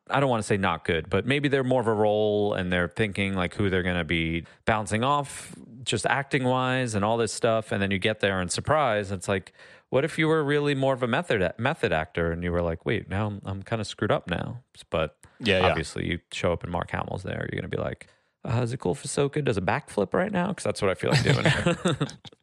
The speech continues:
Speaker 2: <laughs> I am going to go with, it's, it's hard not to reference exactly what you just talked about and all the Luke stuff, 'cause the technology nerd in me is obsessed with that. The intersection of that and Luke Skywalker and Ahsoka,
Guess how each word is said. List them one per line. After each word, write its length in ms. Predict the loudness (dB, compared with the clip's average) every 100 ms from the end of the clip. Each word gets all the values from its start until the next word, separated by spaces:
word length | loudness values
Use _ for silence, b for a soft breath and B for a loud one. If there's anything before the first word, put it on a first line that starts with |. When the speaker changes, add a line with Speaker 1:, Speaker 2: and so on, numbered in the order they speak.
| _ B B B B B B _
Speaker 2:
<laughs> 180 | _
I 260 | 2 4 2
am 340 | 2 0 2
going 380 | 2 2 4 2
to 180 | 0 -2
go 300 | 2 2 4
with, 680 | 4 2 0 -6 -12 -12 -16 _ _
it's, 160 | -2 0
it's 140 | 0 4
hard 380 | 4 4 2
not 300 | 2 2 0 -2
to 200 | 0 2
reference 420 | 2 2 -2 -2
exactly 400 | 2 0 0 0
what 240 | 2 0
you 80 | -2
just 180 | 0 0
talked 260 | 0 0 0
about 320 | 0 0 -2 _ _ _ _ _
and 180 | 0 4
all 140 | 4 4
the 60 |
Luke 240 | 0 0 0
stuff, 440 | 0 0 -4 -14 _ _ _ -4
'cause 160 | -2
the 80 | 0
technology 580 | 0 2 4 4 2 2
nerd 200 | 2 2
in 80 | 0
me 140 | 0
is 100 | 0
obsessed 520 | 2 2 4 2 0
with 180 | -2 0
that. 380 | 0 0 -2 -12 _ _ _ _
The 140 | 0 2
intersection 400 | 4 2 2 2
of 160 | 2 4
that 320 | 4 2 -2 _
and 440 | 0 2 0 -4 -8 _ _ _ _ _
Luke 100 | 2
Skywalker 460 | 4 2 4 2 0
and 120 | 0
Ahsoka, 380 | 0 -2 -6